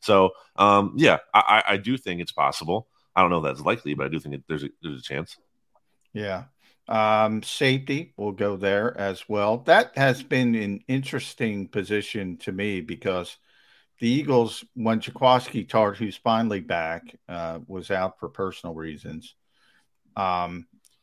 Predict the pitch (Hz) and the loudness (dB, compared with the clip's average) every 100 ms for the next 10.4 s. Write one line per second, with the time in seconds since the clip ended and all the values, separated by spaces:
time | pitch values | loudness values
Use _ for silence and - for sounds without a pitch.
0 | - 110 117 220 208 139 127 139 104 78 | -6 -2 -2 -2 -2 -2 0 2 2 0
1 | 80 - _ _ _ - 87 82 95 127 | -6 -14 _ _ _ -12 -10 -8 -10 -10
2 | 143 180 208 101 82 80 - 101 92 80 | -4 -2 -2 -4 -6 -10 -8 -4 -2 -4
3 | 82 82 78 78 _ _ _ _ _ _ | -8 -8 -8 -10 _ _ _ _ _ _
4 | _ - 98 90 110 104 - 147 120 - | _ -8 -6 -4 -4 -4 0 0 0 -4
5 | - 113 110 - - 113 104 98 92 - | 2 4 4 2 -4 -4 -2 -6 -6 -6
6 | 95 - 98 90 87 - 110 101 101 _ | -6 0 0 2 -2 -2 0 2 0 _
7 | _ _ _ _ - 131 220 254 139 - | _ _ _ _ 2 6 6 4 0 -2
8 | 147 127 113 135 107 101 92 - 85 80 | 0 0 0 2 2 0 -6 -10 -16 -14
9 | 87 78 - - 123 120 - 131 120 107 | -12 -14 -4 4 6 4 0 0 2 0
10 | 101 101 113 120 | -2 2 2 2